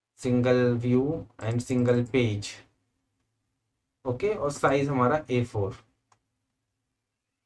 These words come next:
ए फ़ोर, ओके, तो ये हमारा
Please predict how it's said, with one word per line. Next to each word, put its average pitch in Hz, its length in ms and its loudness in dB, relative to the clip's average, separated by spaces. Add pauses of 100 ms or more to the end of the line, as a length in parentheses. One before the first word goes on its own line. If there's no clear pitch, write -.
(680)
ए 110 160 -4
फ़ोर, - 280 -12 (100)
ओके, 104 200 -12
तो - 960 -14
ये 131 120 2
हमारा 135 400 0